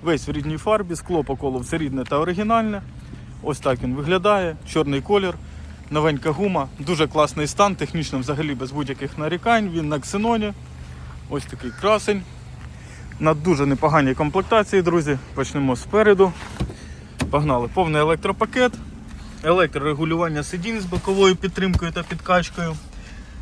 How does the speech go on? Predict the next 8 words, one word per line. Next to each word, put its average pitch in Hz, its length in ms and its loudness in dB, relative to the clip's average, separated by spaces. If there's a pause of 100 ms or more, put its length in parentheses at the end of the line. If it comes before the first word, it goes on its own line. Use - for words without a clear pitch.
(200)
Тут 170 120 0
всі 170 180 -2
регулювання, 160 720 2
шкіряне 175 420 2
мультикермо, 196 600 2
підрульові 165 480 4
перемикачі, 175 680 2
круїз. 185 560 0